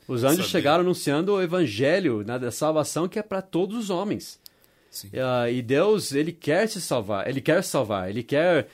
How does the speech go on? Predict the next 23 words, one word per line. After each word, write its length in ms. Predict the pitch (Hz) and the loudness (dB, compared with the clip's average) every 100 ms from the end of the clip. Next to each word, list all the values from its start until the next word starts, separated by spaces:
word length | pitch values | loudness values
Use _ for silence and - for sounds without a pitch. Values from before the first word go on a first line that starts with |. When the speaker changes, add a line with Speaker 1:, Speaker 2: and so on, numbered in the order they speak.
| _ - | _ -16
Speaker 1:
estender 420 | - 151 139 131 | -4 0 2 2
a 80 | 117 | 2
mão. 260 | 104 90 78 _ | 0 -4 -8 _
E 300 | - 110 127 | -10 -4 -2
a 100 | 139 | -2
Bíblia 320 | 131 156 196 147 | 0 0 0 -4
mostra 380 | 139 160 196 - | -4 -4 -6 -8
isso 120 | 151 | -10
claramente, 640 | - 156 196 151 160 - 95 | -4 -2 0 0 -2 -4 -6
eu, 240 | 92 117 | -4 -4
eu 100 | 123 | -4
vejo 280 | 110 135 139 | -2 -2 0
isso 180 | 160 160 | -2 0
em 40 | |
muitos 400 | 135 117 196 - | -2 0 -2 -2
lugares 300 | 127 113 110 | -4 -2 -2
na 80 | 110 | -4
Bíblia, 300 | 98 95 90 | -6 -6 -6
que 80 | 90 | -6
a 40 | |
gente 180 | 110 - | -8 -4
vai 140 | 123 120 | -4 -2
ver. 300 | 110 90 | -2 -4